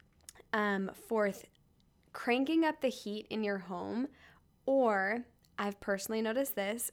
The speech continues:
sitting by a space heater all day is no good. Um, I'm working on that one. It's no good for me at all, uh, but I love it so much. But yeah, you wanna be aware of how, how hot the home and what kind of, like,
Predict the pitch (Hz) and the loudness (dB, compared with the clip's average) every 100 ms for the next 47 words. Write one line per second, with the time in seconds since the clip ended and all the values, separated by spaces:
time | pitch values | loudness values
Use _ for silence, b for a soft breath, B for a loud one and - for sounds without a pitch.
0 | - 233 220 214 240 233 214 202 - 180 | -6 -2 0 2 2 4 2 0 -2 -4
1 | 185 - 185 - 196 185 180 180 220 - | -4 -4 -4 -2 -2 -2 -4 -4 -6 -6
2 | 190 190 175 175 90 - 226 B B B | -6 -4 -6 -4 -4 -4 -8 B B B
3 | B 220 202 185 - 196 190 185 190 180 | B 0 0 0 0 0 -2 -4 -6 -4
4 | 190 202 - 247 302 349 B B B B | -4 -6 -2 -2 0 0 B B B B
5 | 233 226 226 214 220 220 233 233 202 180 | -4 0 4 4 4 0 0 -2 0 2
6 | 180 214 - - 220 226 214 226 226 113 | 2 0 -2 -4 -2 -2 -2 -6 -4 -4
7 | 117 - - 240 214 185 - 170 190 208 | -4 -4 -2 0 0 0 -4 0 2 6
8 | 185 156 208 226 240 247 294 294 220 208 | 4 4 0 4 4 4 2 4 4 4
9 | 190 196 - _ - 196 - 202 202 208 | 2 -4 -14 _ -6 -2 2 4 6 4
10 | 202 196 - _ _ _ _ - - - | 2 -2 -6 _ _ _ _ -6 -4 -4
11 | - 220 214 185 196 196 208 185 190 202 | -2 2 2 0 0 0 -2 -4 -4 -2
12 | 202 190 185 196 - 202 202 202 | -2 -2 -2 -2 -4 -6 -4 -4